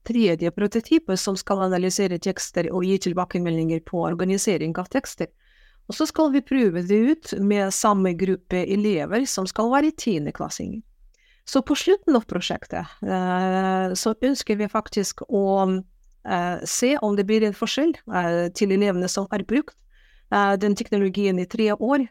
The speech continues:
eh, og elevene som har engasjert i skriveprosess på vanlig måte. Så skal vi gjøre en siste datainnsamling på en måte for å se på effekten av den kunstig intelligens har gitt, noe effekt og har bidratt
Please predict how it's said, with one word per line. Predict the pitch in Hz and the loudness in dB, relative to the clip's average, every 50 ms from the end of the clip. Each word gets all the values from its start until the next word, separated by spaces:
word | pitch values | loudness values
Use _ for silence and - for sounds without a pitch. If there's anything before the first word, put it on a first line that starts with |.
| _ _ | _ _
eh, | 208 202 196 196 196 196 | -4 -2 -2 0 0 -2
og | 196 262 214 220 233 226 | -2 0 0 2 2 2
elevene | 196 202 196 190 185 175 185 185 185 | 2 2 2 2 2 0 0 -2 -2
som | - - 190 180 | -2 -2 -2 -2
har | 180 170 | -2 -2
engasjert | 175 175 165 170 175 - - 180 175 - | -2 -2 -4 -4 -4 -4 -4 -4 -4 -4
i | 170 | -6
skriveprosess | 160 - - 185 170 165 160 - - 170 - - 170 165 - - | -6 -2 -2 -2 0 -2 -2 -2 -4 -4 -2 -2 -4 -4 -4 -4
på | - - 214 202 190 180 | -2 0 2 2 2 2
vanlig | 180 180 175 165 160 156 | 0 0 2 2 2 2
måte. | 160 156 180 - - - - _ _ _ _ _ _ _ _ _ | 0 -2 -4 -6 -10 -14 -14 _ _ _ _ _ _ _ _ _
Så | - - 247 - | -10 -8 -4 0
skal | - 294 262 | 2 2 2
vi | 247 240 233 | 4 4 4
gjøre | 233 214 196 | 4 4 4
en | 190 185 | 2 2
siste | 185 - 226 - - - 196 180 | 0 0 -2 -2 0 -2 0 2
datainnsamling | 185 180 - 180 170 170 175 - 214 214 220 190 170 170 | 0 0 0 -2 -4 -2 -2 0 2 2 2 2 0 -2
på | - - 196 | -4 -6 -4
en | |
måte | 208 226 - 233 - | -2 -2 -2 -2 -2
for | - 214 | -2 -2
å | 208 | -2
se | - 240 233 - | 0 -2 -2 0
på | - 214 220 | 0 0 0
effekten | 220 - 269 247 - - - 175 147 | 2 0 -2 -2 -2 -4 -6 -6 -6
av | - - 175 175 175 | -4 -2 -2 0 0
den | 185 180 185 | 0 0 0
kunstig | - 214 202 - - 208 185 | 0 0 -2 0 -2 -4 -4
intelligens | 180 - 190 185 170 175 196 196 - | -2 -2 -2 -2 -2 -2 -4 -4 -4
har | - - 208 190 | -4 -4 -2 0
gitt, | 196 247 269 - _ _ _ _ _ _ _ _ _ _ | 0 -2 -2 -4 _ _ _ _ _ _ _ _ _ _
noe | - 202 214 208 202 185 | 0 2 4 4 4 4
effekt | 185 214 233 - 277 285 - - - - - - | 2 0 0 0 0 -2 -2 -4 -8 -8 -6 -4
og | 208 202 196 220 | -2 -2 0 2
har | 208 202 | 2 2
bidratt | 180 180 226 233 202 190 175 160 156 | 2 2 0 0 0 0 -2 -2 -4